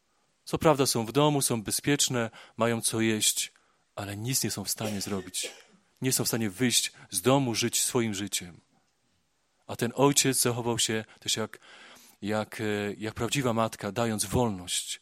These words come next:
swojemu synowi. I ten syn, jak opisuje Ewangelia, stoczył się na same dno.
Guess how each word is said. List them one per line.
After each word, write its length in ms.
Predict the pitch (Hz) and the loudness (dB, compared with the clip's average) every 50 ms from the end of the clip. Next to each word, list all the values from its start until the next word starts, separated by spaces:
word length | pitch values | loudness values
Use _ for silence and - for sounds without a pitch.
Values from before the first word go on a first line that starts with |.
| _ - | _ -14
swojemu 340 | - - - 110 110 110 104 | -10 -4 -2 -2 -2 0 -2
synowi. 440 | - - 113 101 104 95 92 - - - - - - - - - _ _ - - - - - - - - - - - - _ _ _ - | -2 -2 -2 -2 -2 -4 -4 -8 -16 -18 -18 -18 -18 -20 -20 -20 _ _ -20 -20 -20 -20 -20 -20 -20 -20 -20 -20 -20 -20 _ _ _ -8
I 60 | 110 | 0
ten 180 | - 151 147 147 | 4 4 6 6
syn, 440 | - - 165 160 160 160 156 156 151 _ _ - - - - _ _ _ _ _ - | 6 8 10 10 10 10 8 6 2 _ _ -20 -20 -20 -20 _ _ _ _ _ 0
jak 180 | 120 117 - | 0 2 4
opisuje 420 | 143 135 - 147 - - 147 143 139 | 2 4 4 4 6 8 10 10 10
Ewangelia, 500 | 131 135 131 127 127 135 135 127 131 120 | 10 8 6 6 6 4 6 6 4 4
stoczył 360 | - - 135 127 - 127 107 | 4 4 4 4 4 4 2
się 140 | - - 113 | 2 2 0
na 100 | 110 104 | 0 0
same 300 | - - 135 120 113 101 | 2 2 0 0 -2 -4
dno. 320 | 98 95 92 87 87 87 | -4 -6 -6 -8 -8 -10